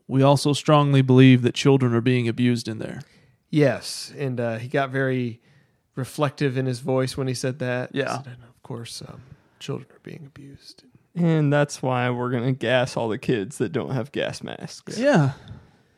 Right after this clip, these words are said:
Speaker 1: exactly. Makes, it makes perfect sense. <laughs>
Speaker 2: So when they return to Waco, they have trucks full of the very offensively named C S <laughs> gas. Do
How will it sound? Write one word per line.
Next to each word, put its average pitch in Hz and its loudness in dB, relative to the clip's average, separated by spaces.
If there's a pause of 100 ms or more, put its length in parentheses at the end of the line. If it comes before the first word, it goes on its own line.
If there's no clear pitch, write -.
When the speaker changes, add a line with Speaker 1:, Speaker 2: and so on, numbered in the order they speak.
Speaker 1:
exactly. 240 0 (580)
Makes, 214 0
it 180 4 (240)
makes 170 0
perfect - 0
sense. - -6
<laughs> - -12 (1300)
Speaker 2:
So - -14
when 185 0
they 180 4
return 214 0
to 151 2
Waco, 139 2
they 131 0
have 139 0
trucks - -2
full 165 0
of 131 -2
the 143 0
very 160 2
offensively 151 2
named 143 2
C 165 0
S 151 4
<laughs> - -14
gas. 180 4 (720)
Do - -2